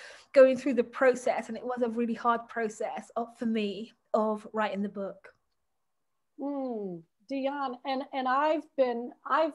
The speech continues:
Speaker 2: listened to Dion's book on Audible, and I've been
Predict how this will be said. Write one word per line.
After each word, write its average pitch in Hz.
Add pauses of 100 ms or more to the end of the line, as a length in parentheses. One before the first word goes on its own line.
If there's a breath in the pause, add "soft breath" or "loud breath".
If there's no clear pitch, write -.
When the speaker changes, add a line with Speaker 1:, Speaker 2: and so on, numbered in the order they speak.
Speaker 2:
listened 277
to 233
Dion's 226
book 233
on 226
Audible, 208 (540)
and 240
I've 233
been 233